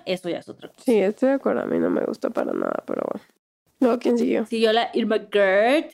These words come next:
Speaker 1: que ella fue Uranio. Eh, muy,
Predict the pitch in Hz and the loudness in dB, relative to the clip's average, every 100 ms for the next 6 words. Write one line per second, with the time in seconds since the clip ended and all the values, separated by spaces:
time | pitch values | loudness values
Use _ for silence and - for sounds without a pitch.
0 | _ - 208 202 208 208 214 202 202 - | _ -2 0 2 0 0 0 2 2 0
1 | - 208 196 180 175 170 175 196 240 392 | -6 -4 0 0 0 0 0 0 0 0
2 | - _ _ _ _ _ _ _ _ _ | -6 _ _ _ _ _ _ _ _ _
3 | _ _ - 214 214 208 214 214 214 214 | _ _ -4 -2 0 0 0 0 0 0
4 | 220 - - 247 262 285 302 320 302 | -2 -6 -6 0 4 4 2 0 -6